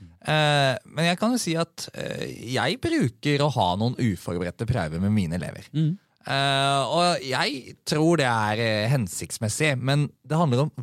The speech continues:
Speaker 2: hvordan man bruker prøvene, og hva man kommuniserer om dem.
Speaker 1: Ja.
Speaker 2: Hvis dette er prøver som du som på en måte lærer tar på deg hatten som liksom dommer, og skal liksom dømme elevene hvor mye har dere fått med dere, og hva er det dere kan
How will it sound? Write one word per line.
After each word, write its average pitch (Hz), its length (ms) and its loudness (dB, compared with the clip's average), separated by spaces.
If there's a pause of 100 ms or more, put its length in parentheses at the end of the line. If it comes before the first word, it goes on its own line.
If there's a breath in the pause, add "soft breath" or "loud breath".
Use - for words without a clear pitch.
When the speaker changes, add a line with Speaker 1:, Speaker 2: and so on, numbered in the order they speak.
Speaker 2:
hvordan 110 440 2
man 147 220 0
bruker 139 580 2
prøvene, 135 480 2 (120)
og - 120 2
hva 101 160 2
man 113 180 0
kommuniserer 131 680 -2
om 104 240 -2
dem. 131 200 -2 (180 loud breath)
Speaker 1:
Ja. 113 100 0
Speaker 2:
Hvis 123 300 -2
dette - 240 -2
er 139 80 2
prøver 104 420 0
som 127 300 -2 (100)
du 107 380 0
som 117 300 -2
på 107 60 -10
en 123 140 2
måte 120 140 -2
lærer 110 420 0
tar 110 220 -2
på - 120 -10
deg 107 100 0
hatten 101 320 -6
som 113 100 -2
liksom 104 260 0
dommer, 104 480 2
og 120 120 2
skal 101 220 -2
liksom 104 260 -2
dømme 87 500 0
elevene 82 500 -2
hvor 92 240 0 (480 soft breath)
mye 113 220 4
har 90 100 4
dere 95 160 -2
fått - 240 -4
med 92 80 -4
dere, 82 160 -4
og 87 340 0
hva 90 200 0
er 85 80 -4
det 90 100 -4
dere 95 80 -4
kan 92 240 -4